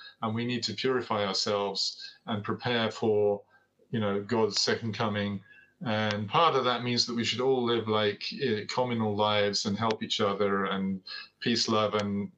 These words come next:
eternal wisdom, you know, that kind of stuff. And it always is the same, and it always ends badly with one guy with the biggest dick having all the women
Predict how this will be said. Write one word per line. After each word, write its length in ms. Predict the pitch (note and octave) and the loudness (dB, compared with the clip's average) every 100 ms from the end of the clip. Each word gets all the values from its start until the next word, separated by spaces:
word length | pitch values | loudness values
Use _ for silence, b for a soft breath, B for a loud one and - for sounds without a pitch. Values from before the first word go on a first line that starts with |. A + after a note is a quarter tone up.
| A#2+ | -6
eternal 540 | G2+ A2 G#2 G2 F#2 - - | -2 -2 0 -2 -4 -10 -2
wisdom, 420 | A2 G#2+ G2+ F2+ | 0 0 -2 -2
you 100 | G#2+ | -2
know, 160 | G2+ G2+ | -2 0
that 200 | G#2+ - | -2 0
kind 220 | A#2 G#2+ | -2 0
of 60 | |
stuff. 360 | - B2 F#2+ - | 2 2 0 0
And 120 | G#2+ | -2
it 100 | A2 - C3 | -2 -2 2
always 360 | C3+ D#3 D3 | 4 4 0
is 140 | B2+ - | -2 -2
the 80 | |
same, 300 | - B2+ A2+ | 0 2 0
and 80 | G#2+ | 0
it 100 | A2 | 0
always 320 | A#2+ B2 A#2 | 2 2 2
ends 180 | A#2 G2+ | 0 -2
badly 600 | - A#2+ B2 G2+ G#2 G2+ B B B B | 0 2 2 0 0 -2 B B B B
with 180 | A#2 F#2+ | -4 -2
one 360 | G#2+ C3+ C#3 B2 | 0 2 2 2
guy 520 | A2 G#2+ A2 G#2+ - B B B - | 2 4 4 2 -2 B B B -4
with 180 | A#2+ G#2+ | -2 -2
the 80 | |
biggest 400 | G#2+ C3 A#2 - | 2 2 2 0
dick 240 | A#2+ A2+ - | 2 0 0
having 300 | B2+ A#2 A#2 | -2 0 0
all 120 | A2+ | 2
the 40 | G#2+ | 2
women 520 | A2 A2 A2 A2 A2 | 2 2 2 0 -2